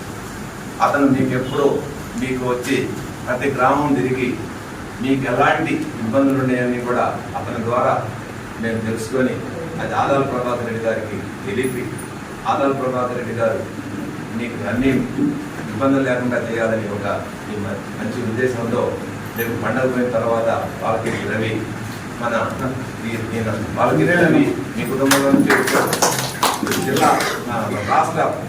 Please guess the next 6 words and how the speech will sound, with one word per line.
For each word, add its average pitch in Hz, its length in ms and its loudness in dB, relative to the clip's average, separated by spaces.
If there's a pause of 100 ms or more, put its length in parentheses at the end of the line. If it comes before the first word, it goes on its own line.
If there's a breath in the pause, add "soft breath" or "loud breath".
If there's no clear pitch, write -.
(140)
ప్రెసిడెంట్, 139 420 0 (540)
జిల్లా, 139 200 0 (140)
జిల్లా, 139 180 2 (300)
జిల్లా 139 300 0
అధ్యక్షుడు - 380 0 (960)
ఎస్టీ - 180 -6